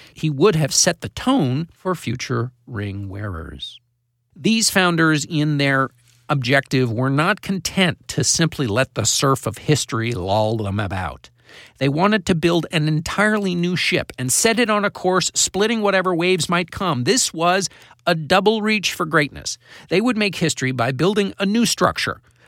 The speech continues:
a replacement rather than simply an upgrade of their floaties, and they would try to make a play for the future by building something durable to save the country from being history's ward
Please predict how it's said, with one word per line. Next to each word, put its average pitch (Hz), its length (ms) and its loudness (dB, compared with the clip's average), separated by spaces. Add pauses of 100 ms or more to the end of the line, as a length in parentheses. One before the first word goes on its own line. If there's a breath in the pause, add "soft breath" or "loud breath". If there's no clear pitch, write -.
(140 soft breath)
a 175 80 6
replacement 185 920 0
rather 131 340 4
than 107 160 -2
simply 120 360 -2
an 104 160 -6
upgrade 117 420 -2
of 92 120 -6
their 95 120 -6
floaties, 127 560 0 (320 loud breath)
and 175 220 2
they 202 140 2
would 233 200 -2
try 202 240 0
to 196 80 2
make 185 220 -2
a 170 60 0
play 220 400 2
for 214 160 -2
the 196 80 0
future 185 580 -2
by 120 160 0
building 156 300 2
something 151 360 2
durable 190 520 2 (100)
to - 100 -6
save 185 300 2
the 202 80 0
country 180 340 -2
from 156 200 -2
being 147 200 0
history's 131 560 0
ward 107 540 2